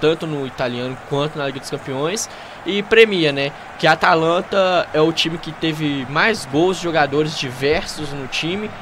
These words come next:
até então nenhum jogador tinha mais de três gols na equipe da Atalanta, e o Ilicic conseguiu nesse hat-trick aumentar ainda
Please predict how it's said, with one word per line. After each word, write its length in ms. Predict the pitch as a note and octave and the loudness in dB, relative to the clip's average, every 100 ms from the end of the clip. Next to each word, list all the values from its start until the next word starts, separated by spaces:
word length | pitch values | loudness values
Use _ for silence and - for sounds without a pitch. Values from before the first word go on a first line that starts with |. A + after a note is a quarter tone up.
| - - - | -14 -14 -4
até 300 | C#3+ - E3+ | -4 -2 -2
então 680 | F3 - D#3 D3+ C#3+ B2 G#2 G#2 - - - - - | -2 -2 2 2 2 -2 -6 -10 -16 -16 -16 -16 -8
nenhum 300 | C#3+ D#3 G#3+ | -2 0 2
jogador 400 | G3+ E3 D3 D3+ | 2 2 2 0
tinha 220 | D3+ D3+ | -2 -4
mais 200 | C#3 D3 | -2 -2
de 140 | D3 - | -4 -4
três 340 | C3+ C3+ A#2+ | -4 -2 -4
gols 380 | B2 D#3+ E3+ - | 0 0 0 -6
na 140 | C3 | -8
equipe 160 | C3 B2+ | -8 -6
da 80 | C3+ | -4
Atalanta, 480 | C#3 C3 D3+ F#3+ | -2 -2 -2 -4
e 20 | A3+ | -6
o 20 | |
Ilicic 300 | G3+ G3+ - | -6 -8 -8
conseguiu 340 | G3+ F#3+ F#3 | -8 -8 -6
nesse 240 | F#3 F#3 F#3 | -6 -4 -4
hat-trick 480 | E3+ - E3 E3+ | -4 -4 -6 -6
aumentar 440 | F#3 F#3 F3+ - E3 | -6 -6 -4 0 0
ainda 400 | E3+ D3+ D#3 | 0 -4 -4